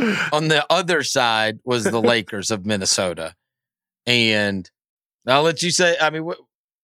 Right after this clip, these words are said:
Speaker 1: the game was terrible. There's no way around that.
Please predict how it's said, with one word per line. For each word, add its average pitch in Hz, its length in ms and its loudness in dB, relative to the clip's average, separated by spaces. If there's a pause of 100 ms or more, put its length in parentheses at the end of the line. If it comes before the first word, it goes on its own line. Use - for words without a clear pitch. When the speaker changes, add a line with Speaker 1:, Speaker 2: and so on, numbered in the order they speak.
(180)
Speaker 1:
the 151 80 0
game 254 260 0
was - 120 -2
terrible. 110 720 -2
There's 135 180 0
no 160 140 2
way 180 140 4
around 117 340 -2
that. 90 240 -10